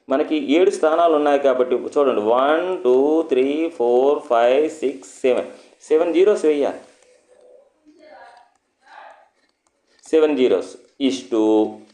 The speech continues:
మనకి ఈ ఫైవ్ యొక్క ఫైవ్ అనేది పదివేల స్థానం. ఇది పదివేల స్థానం అన్నమాట. ఇది పదివేల స్థానం. ఇదేంటిది?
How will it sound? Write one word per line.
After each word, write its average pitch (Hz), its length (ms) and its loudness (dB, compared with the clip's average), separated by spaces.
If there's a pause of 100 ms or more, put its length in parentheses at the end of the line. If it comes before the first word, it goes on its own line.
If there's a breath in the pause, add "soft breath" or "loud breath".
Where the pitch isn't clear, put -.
(340 soft breath)
మనకి 180 640 0
ఈ 175 140 -2
ఫైవ్ 190 380 2
యొక్క 190 460 2
ఫైవ్ 180 320 2
అనేది 196 200 0
పదివేల 202 400 2
స్థానం. 160 340 -2
ఇది 165 120 0
పదివేల 190 400 2
స్థానం 156 340 0
అన్నమాట. 120 280 -2
ఇది 82 180 -4 (2500)
పదివేల 151 400 2
స్థానం. 82 260 -8 (160)
ఇదేంటిది? 202 880 2